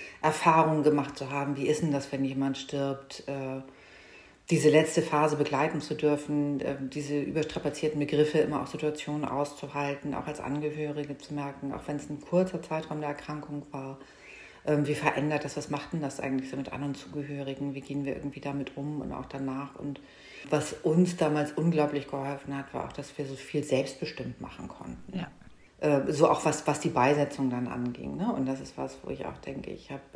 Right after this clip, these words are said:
Speaker 1: ähm, so viele jetzt in, sowohl privat als auch im Zuge des Ehrenamtes Beisetzungen gesehen und denke immer, es ist ein, eine so unglaubliche Chance für alle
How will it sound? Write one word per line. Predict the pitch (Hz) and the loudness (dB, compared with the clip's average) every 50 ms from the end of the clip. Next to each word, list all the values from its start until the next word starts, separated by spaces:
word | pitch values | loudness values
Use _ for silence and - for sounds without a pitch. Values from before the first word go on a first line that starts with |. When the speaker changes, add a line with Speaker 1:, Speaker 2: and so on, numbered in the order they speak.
| - - | -12 -10
Speaker 1:
ähm, | 143 139 135 139 143 139 131 - - 151 147 | -8 -8 -6 -6 -6 -6 -8 -6 -4 -4 -4
so | 147 156 | -2 -4
viele | - - - - 180 170 165 165 160 160 156 151 143 - - - - - - - - - - - - - - - - | -4 -4 -2 2 2 4 4 4 4 6 4 4 2 0 -8 -14 -18 -20 -20 -18 -16 -14 -14 -12 -14 -14 -12 -10 -8
jetzt | - 131 160 151 - - | -4 0 2 2 2 0
in, | - 156 147 - | -4 -4 -4 -4
sowohl | - 151 147 147 160 151 | -4 -2 0 0 0 0
privat | 156 - - 147 - 139 151 165 165 - | -2 -4 -6 -4 -2 0 0 0 0 0
als | - 135 139 - - | -2 -2 -4 -4 -6
auch | - - | -8 -6
im | 147 139 - | -6 -8 -8
Zuge | - 143 147 | -8 -10 -8
des | 143 131 - | -8 -6 -4
Ehrenamtes | - 143 147 147 - 147 143 - 135 - | -4 -4 -2 -2 -2 -4 -4 -6 -8 -8
Beisetzungen | - 135 143 147 151 147 - - 135 143 | -4 -4 -2 -2 -2 -2 -4 -4 -4 -4
gesehen | 139 139 135 - 139 139 135 | -4 -4 -4 -4 -4 -4 -4
und | 131 | -4
denke | - 139 143 135 143 | -4 -4 -4 -6 -6
immer, | - 143 139 | -6 -8 -8
es | 139 | -8
ist | - - - | -8 -10 -8
ein, | - - 143 143 139 - - - - - - - - - - - - - - | -8 -6 -6 -8 -10 -12 -16 -18 -18 -18 -18 -18 -18 -18 -18 -18 -20 -8 0
eine | - 151 156 156 151 | 2 4 4 4 4
so | 143 147 175 175 175 - | 4 6 6 6 10 12
unglaubliche | 196 208 240 240 233 196 180 170 170 170 - 156 151 - 156 | 12 12 12 12 12 12 10 8 8 8 6 2 0 0 0
Chance | 151 - - 151 165 175 170 - | -2 -2 0 0 0 0 0 -2
für | - 156 - | -6 -6 -2
alle | - 143 151 151 156 156 151 151 147 147 | 0 2 2 2 2 4 2 2 0 0